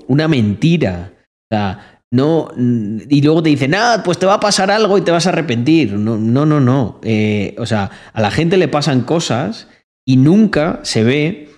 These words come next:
eh, bueno, pero siempre mágicamente, cuando le preguntas a alguien, "¿Por qué, qué, qué tal la sanidad?".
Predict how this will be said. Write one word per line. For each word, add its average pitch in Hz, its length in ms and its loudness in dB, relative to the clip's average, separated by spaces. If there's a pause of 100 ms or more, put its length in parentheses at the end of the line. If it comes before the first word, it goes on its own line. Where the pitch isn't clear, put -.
(280)
eh, 104 420 0
bueno, 127 380 -4
pero 120 240 -4
siempre 185 300 0
mágicamente, 196 880 -2
cuando 127 220 2
le 127 80 2
preguntas 151 480 0
a 147 100 0
alguien, 101 480 -2 (840)
"¿Por 127 240 0
qué, 160 340 -2
qué, 151 300 0
qué 156 120 -2
tal 175 240 0
la 165 80 0
sanidad?". 147 580 0